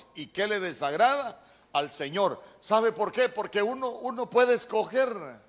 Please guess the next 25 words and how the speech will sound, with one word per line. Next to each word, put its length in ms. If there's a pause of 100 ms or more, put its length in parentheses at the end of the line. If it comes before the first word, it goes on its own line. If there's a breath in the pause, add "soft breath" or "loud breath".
(920)
El 180
Señor 380
no 120
nos 260
hizo 300
máquinas, 640
lo 140
que 120
la 120
Biblia 240
dice 260
que 80
el 80
Señor 340
a 60
nosotros 380
nos 160
dio 140
un 200
do-, 160
un 240
espíritu 580
de 120
dominio 400
propio. 640